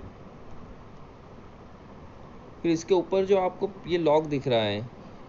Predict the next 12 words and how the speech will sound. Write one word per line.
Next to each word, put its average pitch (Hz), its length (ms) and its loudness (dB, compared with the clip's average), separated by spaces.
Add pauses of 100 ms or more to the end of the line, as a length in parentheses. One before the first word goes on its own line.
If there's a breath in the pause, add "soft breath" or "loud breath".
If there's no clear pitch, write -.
इस 160 120 -8
lock 151 320 6
को 185 100 0
आप 180 180 2
खोलेंगे 160 400 6
तो 180 80 2
आपका 170 220 2
piston 160 320 -2 (100)
पूरा 165 220 6
बाहर 139 280 6
आ 135 80 6
जाएगा। 131 400 6